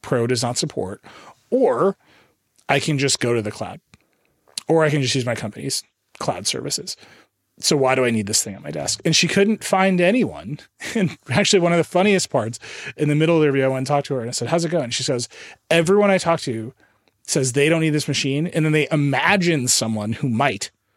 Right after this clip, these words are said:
And then I go talk to a person in that profession, and they imagine yet another <laughs> person." And so she just, uh, you should go read the piece. It's great. Lots of quotes, lots of very specific things. But that cycle is just really interesting because it's,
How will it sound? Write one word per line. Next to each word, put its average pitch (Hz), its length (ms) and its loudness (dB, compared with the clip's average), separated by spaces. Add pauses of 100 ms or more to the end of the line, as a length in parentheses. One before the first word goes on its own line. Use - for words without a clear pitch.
(400)
And 139 100 2
then 147 80 2
I 143 80 4
go 151 140 4
talk 151 220 0
to 120 260 -2 (160)
a 143 80 -2
person 151 300 0
in 131 80 -2
that 151 160 2
profession, 117 520 -2
and 131 160 -2
they 143 140 4
imagine 135 460 0
yet 131 240 0
another 131 420 0
<laughs> - 120 -8
person." 196 420 0 (800)
And 185 120 2
so 170 160 2
she 165 180 0
just, 151 300 -2 (460)
uh, 185 60 6
you 190 200 4
should 262 120 0
go 277 100 6
read 247 160 4
the 190 80 -2
piece. 170 240 0
It's 143 140 -4
great. 143 440 2
Lots 170 420 2
of 175 80 0
quotes, 165 500 0 (420)
lots 151 260 2
of 165 60 2
very 156 240 4
specific 147 400 -2
things. 143 480 -2 (340)
But 156 140 0
that 160 340 2
cycle 165 540 0
is 98 100 -6
just - 200 -4
really 123 260 -2
interesting 120 460 -4
because 113 340 -6
it's, - 240 -6